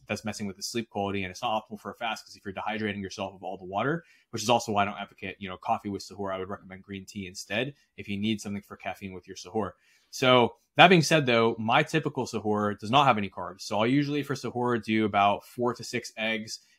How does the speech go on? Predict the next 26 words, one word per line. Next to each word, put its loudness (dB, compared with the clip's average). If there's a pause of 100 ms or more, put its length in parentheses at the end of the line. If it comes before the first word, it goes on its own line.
and -2
I'll -2
do -2
two -4
scoops -6
of -6
protein, -2
and -4
then -2
I'll 0
do 0
one -2
to -6
two -2
low 0
su-, -10
or -2
zero 0
sugar 0 (200)
Chobani 0
Greek -6
yogurts, -8 (400)
uh, 0
zero 2
percent, -14 (280)
right? 2